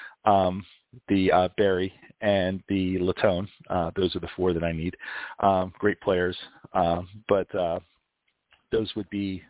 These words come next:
neat to come across. Um, <clears throat> but on the Cowboys front,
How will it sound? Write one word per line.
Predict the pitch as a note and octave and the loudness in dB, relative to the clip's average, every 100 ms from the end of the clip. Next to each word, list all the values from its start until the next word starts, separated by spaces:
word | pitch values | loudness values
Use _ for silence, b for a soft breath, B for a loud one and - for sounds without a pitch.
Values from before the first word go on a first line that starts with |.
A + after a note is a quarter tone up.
| - | -8
neat | G#2 - | -6 -6
to | A2 | -8
come | - F2+ | -8 -8
across. | - F#2 F2+ - - B B B B B | -4 0 0 0 -10 B B B B B
Um, | A2+ A2 G2+ G2+ F#2+ _ _ | 2 2 2 -2 -8 _ _
<clears throat> | F#3 D#3 G2+ _ | -8 -8 -10 _
but | C3 | 0
on | C3+ | 0
the | A#2+ | -2
Cowboys | - A#2+ A#2+ A2+ - | -4 -4 -4 -8 -8
front, | A#2 A2+ | -4 -4